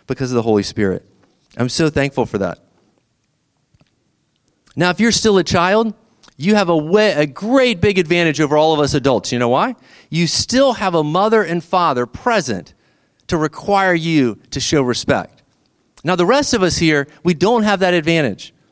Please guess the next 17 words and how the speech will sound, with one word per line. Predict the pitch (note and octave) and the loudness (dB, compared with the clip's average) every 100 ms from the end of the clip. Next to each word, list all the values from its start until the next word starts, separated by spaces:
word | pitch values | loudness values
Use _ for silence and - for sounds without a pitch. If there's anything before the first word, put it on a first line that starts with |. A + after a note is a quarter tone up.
| _ _ _ _ | _ _ _ _
but | B2 D3 | -2 -2
you | D#3+ | 0
do. | C3 C#3 G#2 - _ _ _ - | 0 0 0 -4 _ _ _ -14
So | - E3+ | -4 -2
children, | - G#3+ G3+ D3+ | 0 0 2 0
speaking | A#2 E3+ F3 | -2 -2 -2
to | E3+ | 0
you | E3 | 2
again, | D3 A2+ | 0 -2
please | - F#3 F3+ | -6 -8 -6
hear | - C#3+ | -4 -4
me. | G2+ - - _ A#2+ | -4 -8 -20 _ -16
Do | A2 D3+ G3 G3+ | -6 -2 2 2
not | F3 D#3 E3 D#3 | 2 2 0 -2
harden | - D3 D3 C#3+ | -2 0 2 2
your | C3+ | 0
heart. | B2 C3 A#2+ E2+ | 0 -2 -4 -6